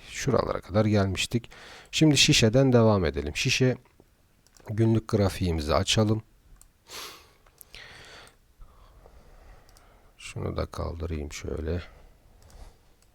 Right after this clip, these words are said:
Şimdi şişede günlük grafiği açtığımızda şurada bir çanağımız vardı. Buranın üstünde kalışlar hisseyi,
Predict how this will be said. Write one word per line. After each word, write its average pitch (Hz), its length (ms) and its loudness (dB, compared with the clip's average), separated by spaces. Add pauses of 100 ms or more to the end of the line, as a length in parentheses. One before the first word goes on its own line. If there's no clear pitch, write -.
(360)
Şimdi 151 280 -6
şişede 104 460 -2
günlük 110 440 -2
grafiği 95 440 -2
açtığımızda 80 800 -4
şurada 95 420 -4
bir 107 100 -2
çanağımız 85 720 -4
vardı. - 340 -8 (580)
Buranın 123 320 2
üstünde 120 380 -2
kalışlar 110 520 0
hisseyi, 101 600 -2